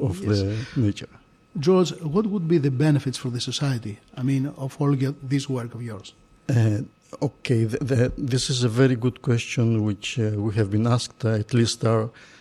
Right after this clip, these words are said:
Speaker 1: um, uh, my
Speaker 2: Yes.
Speaker 1: colleagues
Speaker 2: Yeah.
Speaker 1: who are doing basic research.
Speaker 2: Mm.
Speaker 1: Uh, this research belongs indeed to the domain of basic research, which, which means research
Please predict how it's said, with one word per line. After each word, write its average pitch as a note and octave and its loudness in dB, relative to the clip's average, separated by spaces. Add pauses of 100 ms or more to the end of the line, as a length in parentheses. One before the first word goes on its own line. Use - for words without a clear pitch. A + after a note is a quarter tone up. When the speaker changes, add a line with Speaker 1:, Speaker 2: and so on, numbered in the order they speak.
(220)
Speaker 1:
um, G#2+ -2
uh, C3 -2 (480)
my A#2 0
Speaker 2:
Yes. G#2+ -2
Speaker 1:
colleagues A#2+ 6
Speaker 2:
Yeah. - -8 (100)
Speaker 1:
who A2 2
are A2 4
doing A2+ 4
basic A2 0
research. A2+ -6
Speaker 2:
Mm. - -12 (440)
Speaker 1:
Uh, - 2
this D3+ 4
research - 0
belongs A#2+ 4
indeed A#2+ 2
to C3 0
the A2 4
domain A#2+ 6
of A2+ 0
basic A#2 2
research, - -6
which, C3 -6 (260)
which - -6
means C#3+ 6
research C#3 2